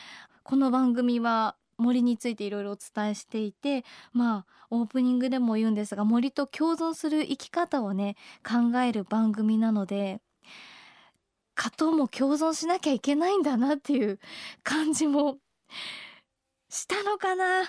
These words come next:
や、カヌカ先生ほど達観はできないですけれども、蚊も森の一部ですし、蚊と共存していかなきゃいけない。蚊を増やしたのは我々人間なんだっていうことをね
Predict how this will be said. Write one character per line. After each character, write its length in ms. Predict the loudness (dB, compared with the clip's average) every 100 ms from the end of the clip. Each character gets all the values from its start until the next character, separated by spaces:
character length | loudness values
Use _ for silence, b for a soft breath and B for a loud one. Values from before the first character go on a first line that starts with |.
| -6
や、 220 | -6 -4 -2
カ 120 | -2
ヌ 80 | -2
カ 140 | 0 -2
先 220 | -2 -2
生 120 | -2
ほ 100 | 0
ど 100 | -2
達 240 | -2 -2 -2
観 200 | 0 2
は 100 | 2
で 140 | 0 -2
き 120 | 0
な 140 | 2
い 60 | 2
で 140 | 0
す 80 | 0
け 120 | -2
れ 120 | 0 0
ど 160 | -2
も、 380 | -2 0 0 -4 -12 B B B B B B
蚊 140 | -2
も 140 | 0 2
森 300 | 2 0 0
の 120 | 0
一 220 | -2 -2
部 120 | -2
で 140 | -2 -4
す 100 | -6
し、 260 | -8 -8 -8
蚊 120 | -6
と 120 | -6
共 240 | -2 0 0
存 300 | 0 -2 -4 B B B B B B
し 140 | -12
て 460 | -4 0 2 0 -4 _
い 80 | -4
か 140 | 0
な 140 | 2 2
き 80 | -2
ゃ 20 |
い 60 | -4
け 120 | -4
な 120 | -2
い。 60 | -4
蚊 200 | -2 -2
を 80 | 0
増 100 | -2
や 120 | -2
し 80 | -2
た 120 | -4
の 100 | 0
は 100 | 0
我 220 | 0 0
々 100 | -2 -2
人 280 | -4 -6 -6
間 160 | -6 0
な 140 | 0
ん 60 | 0
だ 80 | -2
っ 20 |
て 140 | -2
い 20 |
う 40 | -4
こ 100 | -2
と 100 | 0
を 60 |
ね 280 | 0 -2 -4